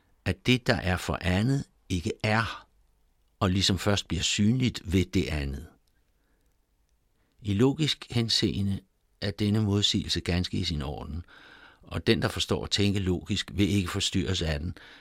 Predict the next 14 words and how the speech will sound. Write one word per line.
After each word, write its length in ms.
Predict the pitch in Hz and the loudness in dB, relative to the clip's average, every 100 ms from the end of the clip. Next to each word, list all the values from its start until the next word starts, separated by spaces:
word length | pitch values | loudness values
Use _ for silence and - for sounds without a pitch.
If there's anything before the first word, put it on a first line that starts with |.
| - | -6
men 180 | 95 90 | -2 0
glæde 320 | 101 110 151 | 4 6 6
sig 160 | - - | 4 -2
over 240 | - - | -10 -12
den. 160 | - 69 - - - - - - _ _ _ | -14 -16 -20 -20 -20 -20 -20 -20 _ _ _
Den, 200 | 113 120 | 2 4
der 120 | 101 | 2
derimod 420 | 107 113 92 80 76 | 4 4 4 2 0
tænker 340 | - 95 78 | 0 0 -2
ulogisk, 760 | - 151 127 78 - 76 - - - | 2 4 6 4 0 -2 -2 -6 -2
han 200 | 120 123 | 2 4
vil 120 | 87 | 4
indbilde 400 | 104 113 98 69 | 2 2 0 2
sig, 240 | - 87 | 0 0